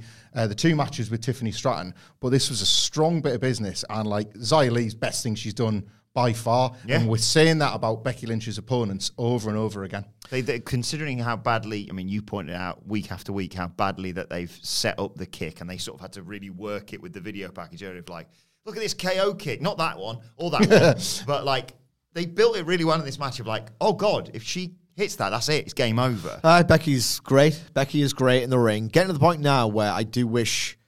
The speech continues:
Speaker 3: she could flex this form against, like, really, really great opponents. But there's time.
Speaker 2: Yeah.
Speaker 3: There is time.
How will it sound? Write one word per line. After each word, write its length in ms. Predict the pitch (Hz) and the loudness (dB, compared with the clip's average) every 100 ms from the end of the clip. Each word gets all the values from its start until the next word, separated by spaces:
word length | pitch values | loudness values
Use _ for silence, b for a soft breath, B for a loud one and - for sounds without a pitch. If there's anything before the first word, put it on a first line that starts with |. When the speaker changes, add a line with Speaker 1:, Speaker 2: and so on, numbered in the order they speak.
| _ _ _ | _ _ _
Speaker 3:
she 180 | - 117 | -8 -6
could 100 | 110 | -8
flex 380 | - 123 110 | -2 -2 -2
this 180 | - 117 | -4 -4
form 320 | - 120 113 | -2 -2 -2
against, 400 | 98 104 101 92 | -4 -6 -4 -4
like, 180 | 98 98 92 | -4 -6 -6
really, 480 | 104 107 107 107 | -6 -4 -4 -4
really 240 | 107 113 110 | -2 -2 -4
great 320 | 104 117 98 | -2 0 0
opponents. 420 | 95 127 131 143 | -2 -2 -2 -4
But 120 | 156 | -4
there's 180 | 170 202 | -2 -2
time. 420 | - 170 175 170 170 | 2 2 2 0 -6
Speaker 2:
Yeah. 160 | 107 - | -10 -8
Speaker 3:
There 120 | 143 143 | -4 -2
is 160 | 143 - | -2 -2
time. 380 | 120 110 110 | 0 0 -2